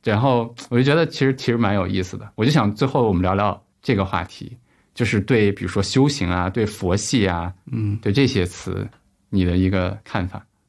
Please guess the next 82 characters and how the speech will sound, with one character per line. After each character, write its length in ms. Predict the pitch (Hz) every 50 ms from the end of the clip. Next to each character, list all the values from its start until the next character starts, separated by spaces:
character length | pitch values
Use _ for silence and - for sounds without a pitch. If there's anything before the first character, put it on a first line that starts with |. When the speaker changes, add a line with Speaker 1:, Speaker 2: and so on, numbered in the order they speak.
| _ _ _ _ -
Speaker 2:
嗯， 300 | 113 104 98 104 127 127
反 280 | - - - - 107 113
正 180 | 135 170 156 -
我 300 | 143 131 123 110 104 92
觉 220 | - - 104 98
得 280 | 110 135 135 117 101 - -
Speaker 1:
嗯。 320 | - 110 101 92 90 95 95 - _ _
Speaker 2:
这 140 | - 175 170
个 100 | 151 143
词 340 | 127 - - - - 104 101
多 200 | - 147 165 175
少 160 | 165 - 92
是 180 | - - 120 120
被 260 | 120 123 131 127 113
人 240 | 107 104 95 85 104
用 200 | 123 165 185 139
坏 400 | 127 - - 233 240 - 151 147
了。 220 | - - _ - - 107
Speaker 1:
嗯， 180 | 98 90 92 - -
其 160 | - - 196
实 180 | 190 240 226 220
它 120 | - 240 214 - -
本 180 | - 104 87 90
身 220 | - - - 175
是 40 | 247
挺 40 | 302
好 80 | 294
的。 40 | 320
Speaker 2:
按 20 | 311
道 180 | 381 349 277
理 160 | 196 151 131
不 280 | 127 120 - 113 110 120
是 300 | 127 - 254 190 156 127
一 140 | 131 143 135
个 180 | - 170 147
坏 320 | 123 92 - - - 110 113
词， 340 | 107 - - - - - -
是 120 | - - 135
吧？ 240 | 117 104 95 98 - - - - -
Speaker 1:
对， 80 | 101
对。 40 | 98
Speaker 2:
但 140 | 92 381 370
是 100 | 381 370 -
怎 180 | - - - 110
么 160 | 113 127 392 -
感 220 | - - 110 113
觉 120 | 110 120
就 180 | 147 - - 214
是 220 | 185 202 175 156
骗 380 | 160 - - 254 415 415 370 233
子 120 | 131 123
喜 160 | 113 120 - 113
欢 160 | 107 110 123
用 120 | 135 139
这 80 | 170 247
个 80 | 190
词 0 |
呢？ 20 | 123
Speaker 1:
反 0 |
正 20 |
我 60 | 92
不 80 | 101 180
想 220 | - - 113 107 -
贴 160 | - - 180 202
这 100 | 170 151
个 60 | 123
标 200 | 110 117 120 -
签， 100 | - -
Speaker 2:
对， 80 | - -
对， 80 | 175 170
对， 100 | 160 -
Speaker 1:
对 100 | 127 120
吧？ 80 | -
Speaker 2:
对， 80 | 104 104
所 160 | 156 160 170
以 80 | 143 120
Speaker 1:
嗯。 220 | 113 110 101 98 104 -
Speaker 2:
我 160 | - 135 135
觉 160 | 127 131 120
得 160 | 131 139 170 156
就 140 | 160 170
是 420 | 165 170 - 156 139 120 117 -